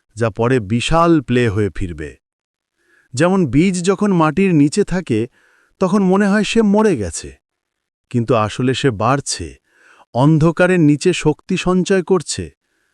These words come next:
তোমার অবস্থা এখন ঠিক তেমন। তুমি মাটির নিচে নও,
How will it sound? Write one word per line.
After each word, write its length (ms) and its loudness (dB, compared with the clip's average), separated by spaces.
তোমার 280 0
অবস্থা 440 2
এখন 240 0
ঠিক 220 -2
তেমন। 460 0
তুমি 180 6
মাটির 420 4
নিচে 340 4
নও, 380 0